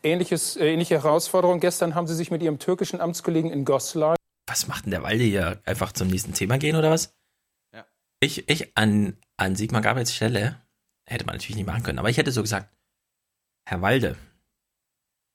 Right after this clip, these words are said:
Speaker 2: wie viele Berichte von Ulf Röller zum Thema, was ist Trump für ein Typ, haben Sie eigentlich bisher bekommen? Glauben Sie, nur weil wir jetzt über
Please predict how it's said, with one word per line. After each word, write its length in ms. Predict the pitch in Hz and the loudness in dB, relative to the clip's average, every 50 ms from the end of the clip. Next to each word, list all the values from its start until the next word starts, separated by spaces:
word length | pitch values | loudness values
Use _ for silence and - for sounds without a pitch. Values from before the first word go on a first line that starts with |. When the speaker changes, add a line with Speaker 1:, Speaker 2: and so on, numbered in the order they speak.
| _ _ _ _ _ _ | _ _ _ _ _ _
Speaker 2:
wie 240 | - 117 160 208 233 | -2 0 2 2 2
viele 380 | - - - 196 196 190 180 165 | 0 -2 -2 0 2 2 2 4
Berichte 640 | 170 151 143 165 190 208 - - 110 85 - - - _ - | 4 2 2 2 0 0 0 -2 -2 -2 -2 -6 -12 _ -8
von 180 | - - 120 117 - | -4 -2 -2 2 2
Ulf 300 | 160 190 185 170 - 120 | 2 2 2 0 0 0
Röller 420 | 135 151 139 101 - 110 - _ _ _ _ | 2 2 2 0 -2 -4 -12 _ _ _ _
zum 260 | - - 117 110 113 | -6 -4 -2 -2 0
Thema, 520 | - 143 131 139 123 110 107 117 - - _ _ | 0 0 2 4 4 2 2 0 -4 -10 _ _
was 240 | - - 120 123 | -2 0 0 0
ist 200 | 131 117 - - | -2 -4 -4 -2
Trump 240 | - 123 123 143 139 | 0 0 2 0 0
für 120 | - - 110 | -2 0 0
ein 120 | 107 - | 0 0
Typ, 300 | - - 156 113 - - - _ _ _ _ _ _ _ | 2 2 2 2 2 -4 -14 _ _ _ _ _ _ _
haben 140 | - 117 - | 0 0 2
Sie 100 | 127 90 | 2 2
eigentlich 260 | 78 107 113 - - | 2 2 0 -2 -2
bisher 260 | - 127 - - 107 | -2 -2 0 0 -2
bekommen? 460 | 95 - 85 - - 127 117 - - - _ _ _ _ _ _ _ _ _ _ _ _ _ _ _ _ _ _ _ _ _ _ | -2 -4 -6 -2 -2 0 0 -2 -4 -10 _ _ _ _ _ _ _ _ _ _ _ _ _ _ _ _ _ _ _ _ _ _
Glauben 340 | - 107 104 101 131 139 135 | -4 0 2 2 2 2 0
Sie, 160 | 120 117 117 | 0 0 0
nur 160 | 113 127 135 | 2 2 2
weil 140 | 139 127 117 | 2 2 2
wir 80 | 117 110 | 2 2
jetzt 220 | 110 110 107 - - | 2 0 0 -4 -4
über 500 | 110 107 107 95 92 85 71 - - | -4 -2 0 0 0 0 -2 -4 -8